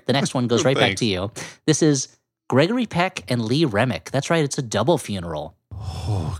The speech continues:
Speaker 2: Gregory Peck and Lee. Uh, is this The Omen?
Speaker 1: Yes, you're right. It's The Omen.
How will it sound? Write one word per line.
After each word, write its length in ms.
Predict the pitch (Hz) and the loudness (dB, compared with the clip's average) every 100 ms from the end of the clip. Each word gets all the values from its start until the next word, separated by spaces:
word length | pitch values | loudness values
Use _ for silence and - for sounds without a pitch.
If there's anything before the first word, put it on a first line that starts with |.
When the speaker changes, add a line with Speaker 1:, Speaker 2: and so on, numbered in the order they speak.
| - | -6
Speaker 2:
Gregory 840 | 110 95 131 151 160 170 165 160 - _ _ | 2 4 4 2 0 0 0 -2 -4 _ _
Peck 400 | 120 120 107 87 - - - - - - - _ _ | -2 2 2 0 -8 -18 -16 -14 -16 -18 -20 _ _
and 120 | 101 95 | 0 2
Lee. 260 | 98 113 113 | 4 4 4
Uh, 280 | 139 131 131 - | 4 6 4 0
is 240 | 143 127 113 | -4 -4 -2
this 560 | 151 147 - - - - _ | 0 0 -2 -8 -10 -18 _
The 180 | 120 110 | -2 2
Omen? 400 | 110 151 254 311 - _ _ _ _ | 2 2 -2 -8 -16 _ _ _ _
Speaker 1:
Yes, 340 | 117 135 - | 2 2 2
you're 100 | 131 | 0
right. 240 | 127 131 131 | 4 4 2
It's 140 | 127 | -2
The 180 | - 131 | -4 -2
Omen. 680 | 120 131 135 131 113 98 90 | 2 4 4 4 2 -2 -6